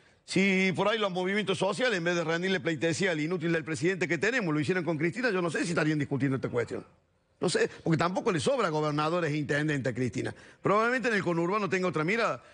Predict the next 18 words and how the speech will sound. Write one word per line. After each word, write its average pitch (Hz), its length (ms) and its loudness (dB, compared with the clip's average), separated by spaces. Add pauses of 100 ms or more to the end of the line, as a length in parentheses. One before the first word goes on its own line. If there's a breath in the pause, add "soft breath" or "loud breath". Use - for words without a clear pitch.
(280 loud breath)
pero 147 160 0
estamos, 233 280 0
estamos 233 280 -2
en 226 80 -2
una 208 100 2
discusión, 214 460 0
estamos, 254 320 -2 (200)
Cristina 214 360 2
está 240 160 2
discutiendo 226 520 0
la 214 120 2
única 247 360 -2
caja 233 280 0
que 196 120 0
no 208 100 -2
maneja 208 460 0
su - 140 0
hijo, 117 340 -4